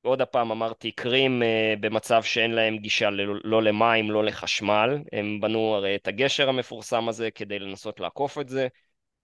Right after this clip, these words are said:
אה, האוקראינים, אה, האוקראינים, אה, כמו שאמרתי, הם מקבלים תקציב מהמערב, מהאיחוד האירופי, מארצות הברית, כדי לעשות בעיות לרוסיה.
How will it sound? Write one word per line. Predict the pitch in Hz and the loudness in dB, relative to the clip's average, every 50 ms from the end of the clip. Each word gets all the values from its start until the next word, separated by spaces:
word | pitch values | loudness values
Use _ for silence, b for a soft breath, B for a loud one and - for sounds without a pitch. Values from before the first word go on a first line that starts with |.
| _ - | _ -8
אה, | 107 107 110 113 117 113 | -6 -4 -2 0 0 0
האוקראינים, | 113 110 - - 95 113 120 127 123 123 120 120 120 117 113 | 0 -2 -4 -4 -4 -2 -2 -2 -2 -4 -4 -4 -4 -4 -4
אה, | 110 107 107 104 104 104 104 101 98 104 _ _ _ _ _ _ _ _ _ _ - | -4 -4 -4 -4 -6 -6 -6 -8 -8 -12 _ _ _ _ _ _ _ _ _ _ -4
האוקראינים, | 120 127 123 - 143 156 185 220 247 240 226 208 185 117 | -4 -4 -4 -2 2 2 2 4 2 0 0 -2 -4 -4
אה, | 85 139 135 135 131 131 127 | -4 -2 -2 -2 -2 -4 -6
כמו | - 151 180 | -2 -2 -2
שאמרתי, | 180 - 160 135 135 165 196 202 - 175 | 0 2 0 2 2 2 0 0 -2 -4
הם | 147 139 170 190 180 | 2 2 2 2 2
מקבלים | 165 - - 139 127 120 143 160 151 | 0 0 -2 -2 -2 -2 -2 -2 -2
תקציב | - - - - - - - 156 151 135 107 92 87 82 | -2 -6 -10 -12 -12 -6 2 4 4 4 4 0 -2 -6
מהמערב, | 98 110 120 120 117 113 113 107 107 104 104 104 101 101 98 95 95 98 98 98 92 87 95 127 170 208 226 240 233 190 185 175 | -4 -2 0 2 4 4 4 4 4 4 4 2 2 0 -2 -4 -2 0 2 2 2 4 4 6 6 8 8 6 4 2 -4 -10
מהאיחוד | - - 110 110 107 101 101 - - 113 113 104 | -10 -4 0 2 4 4 2 2 0 -2 0 2
האירופי, | 104 107 107 139 139 - - 120 | 2 4 6 6 4 4 2 0
מארצות | 110 110 110 110 101 - - 107 - | 2 2 2 0 0 -2 -8 -8 -8
הברית, | 113 107 147 220 262 - - | -4 2 2 2 2 4 2
כדי | 143 123 151 | 4 6 6
לעשות | 175 160 135 - - 160 147 | 8 8 6 6 4 2 2
בעיות | 120 120 120 127 - 117 | 4 4 4 4 2 0
לרוסיה. | 120 107 113 110 - - - 85 | -4 -4 -4 -8 -8 -6 -4 -4